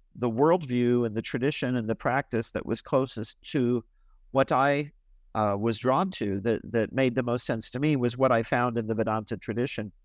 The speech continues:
And so I eventually, I mean, I've, I've joined that tradition. I've been part of that tradition now for a number of years.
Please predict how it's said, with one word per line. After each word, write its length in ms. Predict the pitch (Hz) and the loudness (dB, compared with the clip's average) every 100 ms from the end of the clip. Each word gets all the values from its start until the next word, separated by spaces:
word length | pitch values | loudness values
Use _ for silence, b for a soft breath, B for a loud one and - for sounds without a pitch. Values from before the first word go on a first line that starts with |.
| _ _ _ - | _ _ _ -4
And 100 | 202 | 0
so 140 | 208 | 2
I 220 | 180 160 - | 4 4 2
eventually, 580 | 131 143 131 143 131 120 | 0 0 0 0 2 2
I 80 | 120 | 2
mean, 120 | 123 | 2
I've, 200 | 123 120 | 2 2
I've 160 | 135 113 | 0 0
joined 340 | 120 117 120 | 0 -2 -2
that 140 | 113 | -4
tradition. 360 | - 117 117 110 | -2 -4 -2 -2
I've 80 | 113 | -2
been 140 | 113 | -2
part 220 | - 117 | -2 0
of 60 | 117 | 0
that 120 | 110 | 0
tradition 440 | - 110 113 - 110 | 0 -2 -2 -2 -2
now 180 | 110 | -2
for 160 | 110 104 | -2 -4
a 40 | |
number 300 | 110 107 113 | -4 -2 0
of 100 | 107 | 0
years. 440 | 127 147 117 113 | 2 2 2 -2